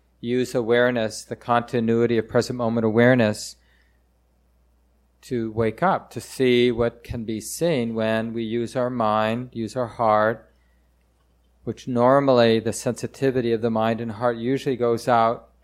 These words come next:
through the sense gates into the, what we call the external world, but we can be reflective and in this sort of internal way, and,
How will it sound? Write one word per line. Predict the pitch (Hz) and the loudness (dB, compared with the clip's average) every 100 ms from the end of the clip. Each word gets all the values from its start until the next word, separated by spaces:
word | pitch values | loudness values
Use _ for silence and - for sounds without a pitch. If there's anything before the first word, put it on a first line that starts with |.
| _ _ _ _ | _ _ _ _
through | - 123 117 113 107 - _ _ _ | -4 0 0 -2 -6 -12 _ _ _
the | 110 | -10
sense | - 147 170 - | 0 2 2 0
gates | 117 110 - | 2 2 -2
into | 117 - | -6 -4
the, | 113 113 117 | 0 2 2
what | 113 120 | -2 -2
we | 110 | -4
call | - 113 | -2 -2
the | 110 | 0
external | 107 104 - 113 113 107 | -4 -6 -6 -4 -2 -2
world, | 104 143 131 110 - _ _ _ _ _ _ | 2 4 6 4 0 _ _ _ _ _ _
but | 127 131 | -8 -6
we | 135 | -6
can | 131 - 143 175 | -8 -4 -2 -2
be | 156 131 123 123 - _ _ _ - | -2 -2 -2 -6 -12 _ _ _ -8
reflective | 123 - 147 180 - 113 | -8 -2 0 0 -4 -4
and | 110 | -4
in | 113 120 | -6 -6
this | 110 - | -8 -8
sort | - 127 113 | -14 -10 -8
of | 107 - | -10 -14
internal | 123 - 156 180 113 90 _ _ | -16 -10 -8 -6 -8 -10 _ _
way, | 120 104 92 101 - | -12 -10 -10 -16 -18
and, | 110 107 | -16 -16